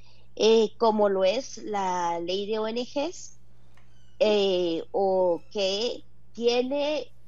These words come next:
elementos tan arbitrarios que hace posible que un funcionario, eh, bajo pueda, eh, detener tu trabajo porque utiliza la ley de forma arbitraria, aparte de lo que tenga ya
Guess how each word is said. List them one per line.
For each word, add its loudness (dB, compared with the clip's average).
elementos -4
tan 4
arbitrarios 0
que 4
hace 4
posible 2
que 4
un 2
funcionario, 2
eh, -2
bajo 0
pueda, 6
eh, -4
detener -4
tu -10
trabajo 0
porque 4
utiliza 0
la 4
ley 0
de 0
forma -2
arbitraria, 2
aparte -2
de -2
lo -4
que -2
tenga 2
ya 2